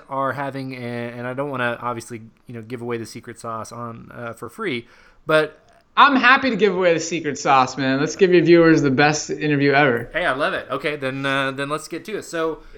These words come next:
Speaker 1: so if we're, you know, we're coming in and you guys are assessing a, a new client's relationship with, uh, with their diet or with type one or with, or type two for that matter,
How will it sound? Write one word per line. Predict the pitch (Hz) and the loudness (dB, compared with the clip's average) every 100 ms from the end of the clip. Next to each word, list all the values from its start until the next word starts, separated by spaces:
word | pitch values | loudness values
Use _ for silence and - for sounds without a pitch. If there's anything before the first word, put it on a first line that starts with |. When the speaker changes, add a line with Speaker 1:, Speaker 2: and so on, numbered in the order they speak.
| - | -20
Speaker 1:
so | - 190 | -8 -6
if | 180 208 262 | -4 -6 -6
we're, | 247 240 233 220 | -2 2 2 0
you | - - 165 | -6 -14 -8
know, | 170 | -6
we're | 139 170 | -4 -6
coming | - 208 208 | -4 -4 -4
in | 170 160 | -4 -4
and | 147 | -6
you | 147 | -6
guys | 160 151 | -4 -4
are | 151 | -4
assessing | 147 - 147 156 147 143 143 | -6 -6 -6 -8 -10 -12 -10
a, | 135 135 127 127 120 123 | -6 -4 -4 -6 -8 -10
a | |
new | 123 139 | -8 -8
client's | 135 139 135 131 127 - - _ - | -10 -8 -6 -6 -10 -14 -20 _ -20
relationship | 143 127 127 127 131 135 120 135 123 | -12 -8 -4 -4 -6 -12 -10 -8 -8
with, | 120 120 120 - _ _ _ _ - | -6 -4 -4 -8 _ _ _ _ -12
uh, | 113 | -8
with | 113 120 | -6 -6
their | 120 | -4
diet | 113 120 123 | 0 2 2
or | 117 | 0
with | 117 120 | -4 -8
type | 123 120 | -10 -10
one | 117 117 120 117 120 | -10 -6 -6 -6 -10
or | 113 110 | -10 -10
with, | 104 123 - | -8 -10 -8
or | 131 123 | -8 -8
type | 135 117 | -8 -12
two | - 123 | -10 -12
for | 110 120 | -10 -10
that | 113 | -10
matter, | 107 110 113 131 | -12 -10 -8 -10